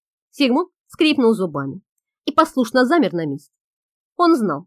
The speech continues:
что может сотворить волшебная сила в руках мага. К сожалению, он знал это слишком хорошо.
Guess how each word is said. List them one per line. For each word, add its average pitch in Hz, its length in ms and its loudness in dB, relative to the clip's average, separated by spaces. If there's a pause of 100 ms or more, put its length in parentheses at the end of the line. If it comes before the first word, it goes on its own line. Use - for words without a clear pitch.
(140)
что - 220 -2
может 320 260 4
сотворить 339 400 0
волшебная 277 500 0
сила 302 320 -8 (120)
в 294 60 -4
руках 302 360 2
мага. 135 260 -10 (840)
К - 60 -20
сожалению, 269 560 0 (300)
он 294 180 2
знал 285 300 4
это 330 180 -2
слишком 226 460 0
хорошо. 208 500 -6